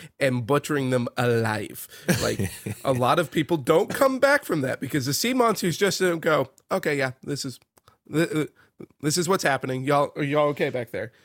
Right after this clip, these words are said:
Speaker 1: No,
Speaker 2: <laughs>
Speaker 1: no, the sea monsters fight back.
Speaker 2: Yes. They're not called, they're called monsters for a reason. <laughs> So we talked about, you know, how high the price is for these fresh catches.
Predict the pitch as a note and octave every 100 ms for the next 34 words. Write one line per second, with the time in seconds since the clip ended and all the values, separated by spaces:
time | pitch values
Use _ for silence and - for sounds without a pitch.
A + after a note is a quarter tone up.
0 | _ - D3+ - - B2 - G#2+ - -
1 | B2+ C3+ A2+ C3+ B2+ D#3 D3+ D#3 D#3 F3
2 | - F3 - - - - - - - -
3 | E3 D3+ D3 - - - - - _ -
4 | - B2+ - - C#3+ A#2+ - D#3 D3+ -
5 | D#3+ D#3+ E3+ E3 D#3 - B2 C3 C3+ G#2+
6 | - - - - A#3 - C#4 - - B3
7 | A3+ - G#3 G#3 - - F#3+ - - -
8 | - - F3 D3+ D#3+ - F3 D#3 D3 B2
9 | A#2+ A2 F#2+ A2 G#2 A2 A2 A#2 G#2+ -
10 | F#2 G#2 - G2+ - F#2+ F#2 G2 G#2 F#2+
11 | F#2+ F#2 F2+ F2+ F2+